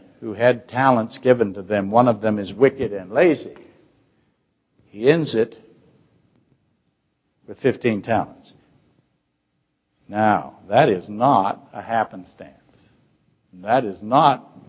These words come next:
"Oh, it just happened to work out to be fifteen talents." God intended it to be so. That is a definitive, uh,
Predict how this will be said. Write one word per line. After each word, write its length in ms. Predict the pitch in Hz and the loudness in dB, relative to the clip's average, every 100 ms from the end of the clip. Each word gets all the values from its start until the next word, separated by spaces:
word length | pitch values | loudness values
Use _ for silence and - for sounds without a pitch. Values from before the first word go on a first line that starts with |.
| - - | -20 -20
"Oh, 220 | - 147 | -20 -20
it 40 | - | -20
just 140 | - _ _ - | -20 _ _ -20
happened 400 | - 127 - 113 _ | -8 -6 -6 -18 _
to 60 | - | -20
work 300 | - 160 151 | 0 2 4
out 360 | 131 120 - - | 4 4 0 -18
to 60 | |
be 360 | 87 143 95 104 - | -2 -2 -2 -8 -16
fifteen 460 | 110 _ 110 87 | -18 _ -16 -16
talents." 340 | - 117 101 - _ _ _ _ _ _ _ _ _ _ _ - | -8 -6 -6 -12 _ _ _ _ _ _ _ _ _ _ _ -2
God 220 | 101 113 | 2 2
intended 560 | 104 92 131 165 120 | 0 -8 -6 -4 -6
it 160 | 92 - | -8 -18
to 80 | - | -12
be 220 | 92 131 | -6 -4
so. 360 | - 101 71 - | -4 -4 -6 -6
That 220 | 101 113 | 0 0
is 180 | 107 101 | 0 -6
a 100 | 90 | -10
definitive, 880 | 80 90 - - 165 196 - - - _ _ _ _ _ _ _ _ _ _ _ _ _ _ _ _ _ | -12 -16 -16 -4 -2 0 -4 -12 -20 _ _ _ _ _ _ _ _ _ _ _ _ _ _ _ _ _
uh, 40 | _ | _